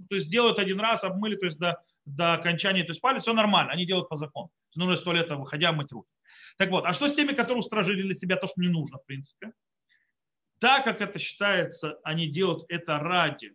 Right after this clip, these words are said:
то есть чистоты, ради очищения, ради заповеди, это не считается ради удовольствия, это можно им разрешить. Поэтому это разрешается.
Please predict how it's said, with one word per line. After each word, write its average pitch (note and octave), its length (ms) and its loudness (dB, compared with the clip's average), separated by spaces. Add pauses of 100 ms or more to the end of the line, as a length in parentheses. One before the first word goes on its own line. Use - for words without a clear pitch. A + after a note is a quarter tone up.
(140)
то B2 80 -12
есть - 180 -14
чистоты, C#3+ 640 -6
ради C3 260 -6
очищения, D3 680 -6
ради C3 260 -6
заповеди, D#3 760 -8 (160)
это D#3 160 -8
не D#3+ 60 -4
считается E3 380 -4
ради D3 260 0
удовольствия, D3+ 520 -8
это C#3+ 120 -10
можно C3+ 260 -10
им B2+ 80 -16
разрешить. - 520 -20 (920)
Поэтому E3 240 -4
это D3+ 80 -4
разрешается. - 640 -12